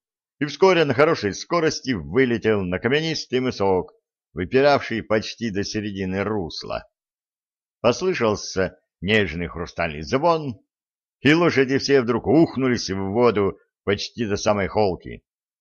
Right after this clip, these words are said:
Середину было проще всего. Сидевший на краю, он провалился всего по колено и сразу выскочил на сушу. Стал ловить перепуганных лошадей за поводья.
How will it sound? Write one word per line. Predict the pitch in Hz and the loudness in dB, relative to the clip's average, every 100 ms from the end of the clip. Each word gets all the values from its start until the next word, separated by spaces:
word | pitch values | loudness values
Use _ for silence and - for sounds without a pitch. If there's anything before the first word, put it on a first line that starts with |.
| _ _ _ _ - | _ _ _ _ -12
Середину | - 110 98 98 98 | 0 0 0 -4 -2
было | 95 98 | 0 0
проще | 107 104 - 110 | -2 -6 -6 -10
всего. | - 190 160 69 _ _ _ _ _ | -6 -4 -4 -6 _ _ _ _ _
Сидевший | - 101 110 104 - 101 | -8 0 2 2 0 -4
на | 101 | -2
краю, | 95 107 135 147 107 _ _ - | -2 0 0 0 -2 _ _ -4
он | 110 113 95 90 | 0 0 -2 -2
провалился | 113 123 147 143 107 | 2 2 2 -2 -4
всего | 98 113 104 | -4 -2 -2
по | - 101 | -2 2
колено | 120 98 76 60 - _ _ | 2 2 -4 -8 -14 _ _
и | 78 | -10
сразу | - 92 127 139 120 | -4 4 6 4 2
выскочил | 131 117 - 120 123 127 | -2 -4 -4 -4 -2 -2
на | 110 131 | 0 -2
сушу. | - 92 82 - - 64 - _ _ _ _ | -2 -6 -6 -12 -14 -16 -18 _ _ _ _
Стал | - - 127 | -2 4 6
ловить | 151 143 135 135 - - | 6 4 0 -4 -12 0
перепуганных | 110 113 117 120 123 | 0 2 0 2 2
лошадей | 110 110 123 104 104 | 0 0 0 2 0
за | 95 | 0
поводья. | 110 135 117 90 62 60 62 | 0 2 2 0 -4 -12 -16